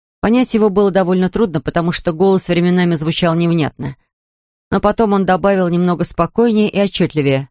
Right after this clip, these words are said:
«Всё, чему ты учил меня на корте, папа, я использую каждый день». Стэн никогда не учил своего мальчика делать этот хренов педикюр. Но всё же слышать такие слова было приятно.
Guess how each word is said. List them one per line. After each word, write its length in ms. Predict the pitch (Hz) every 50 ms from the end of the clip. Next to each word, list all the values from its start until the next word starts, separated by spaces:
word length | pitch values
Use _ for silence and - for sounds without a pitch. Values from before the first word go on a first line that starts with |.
| _ _ _ _ _ _ _ _ _ _ _ _ _ _ _
«Всё, 180 | - - 165
чему 320 | 151 - - 156 139 151 143
ты 140 | - 151 143
учил 300 | 135 - - 156 151 147
меня 180 | 147 143 143
на 120 | 143 139 135
корте, 340 | - 165 165 143 - -
папа, 300 | 143 - 151 143 - - 143
я 200 | 135 147 165 180
использую 520 | - - - - 170 160 131 139 143 135
каждый 380 | - - 180 175 135 117 135 127
день». 280 | 123 135 139 139 127 - _ _ _ _ _ _ _ _ _ _ _ _ _ _ _ _ _ _ _ _ _ _
Стэн 280 | - - - 196 180
никогда 420 | 185 185 180 - 185 170 165 208 233
не 100 | 240 254
учил 240 | 254 - - 208 160
своего 380 | - - 160 165 151 156 160
мальчика 560 | 160 180 208 220 - - - - 165 143 135 - _ _ _ _ -
делать 380 | 175 165 196 202 196 180 -
этот 220 | 190 180 196 185 -
хренов 380 | - 202 185 185 180 175 -
педикюр. 500 | - 190 170 190 196 - - 120 - - _ _ _ _ _ _ _ _ _ _
Но 220 | - 208 233 269 311
всё 220 | - - 269 262
же 100 | 226 240
слышать 400 | 226 - 220 214 214 - 240 -
такие 300 | - 208 190 - 202 202
слова 360 | - - 185 170 147 156 165
было 220 | 151 170 170 170 170
приятно. 680 | - 190 196 190 147 135 127 - - 139 139 139 139